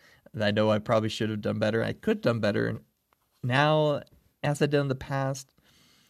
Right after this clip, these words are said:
But I own those things. I work to improve it.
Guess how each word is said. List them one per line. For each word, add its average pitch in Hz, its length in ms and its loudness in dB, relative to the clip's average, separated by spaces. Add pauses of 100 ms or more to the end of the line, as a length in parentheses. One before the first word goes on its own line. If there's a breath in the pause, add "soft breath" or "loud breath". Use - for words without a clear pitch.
(140)
But 117 200 2
I - 40 -4
own 285 140 0
those 131 220 2
things. 127 540 -2 (440 soft breath)
I 120 80 -6
work 135 220 -2
to 135 80 -2
improve 120 400 0
it. 104 380 -2